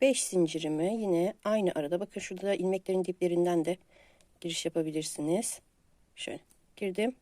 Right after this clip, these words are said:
beş zincirimi kapattım. Hemen şöyle göstereyim, açarak göstereceğim size. Bakın şuradan sıradaki ilmeğin boşluğundan şöyle şu şekilde giriş yapmış oldum.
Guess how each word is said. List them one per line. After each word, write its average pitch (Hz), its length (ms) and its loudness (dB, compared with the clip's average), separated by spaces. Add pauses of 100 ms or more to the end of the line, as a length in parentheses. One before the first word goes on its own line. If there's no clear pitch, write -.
beş 202 160 -4
zincirimi 180 300 -2
kapattım. - 460 -10 (920)
Hemen 220 340 0 (480)
şöyle - 240 -8
göstereyim, 165 600 -2 (300)
açarak 175 400 -14
göstereceğim 175 600 -6
size. 185 340 -4 (720)
Bakın 170 220 -6 (400)
şuradan 165 720 -2 (680)
sıradaki 165 520 -4
ilmeğin 170 400 2 (1300)
boşluğundan 170 640 -2
şöyle 185 340 -6
şu - 100 -10
şekilde 180 300 -4
giriş 160 240 -2
yapmış - 300 -12
oldum. - 200 -12